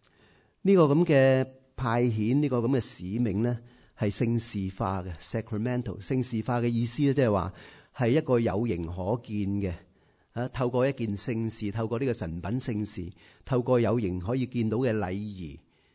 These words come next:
啊，透過浮手禮，係將呢個神恩係傳遞落去，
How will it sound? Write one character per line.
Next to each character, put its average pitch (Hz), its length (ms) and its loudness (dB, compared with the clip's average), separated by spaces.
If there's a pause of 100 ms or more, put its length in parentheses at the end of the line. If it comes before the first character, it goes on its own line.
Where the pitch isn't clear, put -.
(300)
啊， 117 140 -2
透 123 120 0
過 113 140 0
浮 87 200 -4
手 110 260 -2
禮， 101 240 -2 (300)
係 117 140 0
將 151 460 2
呢 156 80 2
個 127 100 2
神 90 300 -2
恩 135 260 -2 (260)
係 101 300 -2
傳 92 480 -4
遞 98 220 -2
落 95 240 -4
去， 90 200 -4